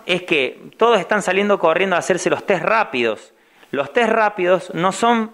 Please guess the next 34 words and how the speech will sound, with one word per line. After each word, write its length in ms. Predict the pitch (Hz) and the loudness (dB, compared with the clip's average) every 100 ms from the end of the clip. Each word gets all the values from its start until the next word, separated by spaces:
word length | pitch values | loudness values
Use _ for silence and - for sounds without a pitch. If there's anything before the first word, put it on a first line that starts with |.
| - | -14
fidedignos. 1000 | - 160 147 165 214 185 131 110 - _ _ _ _ - | -6 -2 2 4 4 2 -2 -6 -10 _ _ _ _ -2
Eh, 340 | 131 131 139 | 0 2 2
el, 160 | 147 139 | 2 2
el 160 | 151 | 2
único 320 | 208 240 220 | 4 4 2
test, 340 | 180 190 165 - - | 0 0 -2 -6 -4
eh, 380 | 139 123 117 95 _ _ _ _ _ _ - - | -2 -2 -6 -16 _ _ _ _ _ _ -20 -4
que 180 | 160 | -2
es 60 | 165 | 0
bien 220 | 160 202 | 0 -2
fidedigno 580 | 190 170 151 151 202 208 | 0 0 2 0 0 0
es 140 | 160 | 0
el 100 | 160 | 0
hisopado, 760 | 175 143 135 127 147 123 101 95 | 0 0 2 2 2 2 0 -2
el 120 | - 117 | -4 -2
hisopado 400 | - 123 185 190 | -2 0 0 2
que 80 | |
realizamos 440 | 151 135 131 165 156 | 0 0 0 0 0
en 60 | |
el 120 | 135 120 | -2 -4
dispensario, 800 | 110 117 113 110 160 123 95 92 _ _ _ _ _ _ _ | -4 -2 -2 -2 -2 -2 -4 -10 _ _ _ _ _ _ _
que 140 | - 151 | -2 0
ya 100 | 208 | 2
se 140 | 214 | 0
le 80 | 214 | 0
hizo 400 | 226 226 233 - | 0 2 2 0
a 200 | - - | -4 0
todas 220 | 202 220 | 2 4
las 120 | 196 | 2
personas 440 | - 147 139 180 160 | 0 -4 -2 -2 2
de 100 | 135 | 2
riesgo. 680 | 143 165 135 104 98 92 _ _ _ - | 4 2 0 -4 -12 -14 _ _ _ -4
Ahora 340 | 135 131 127 | 0 2 2
bien, 400 | 139 131 107 95 | 2 0 -2 -8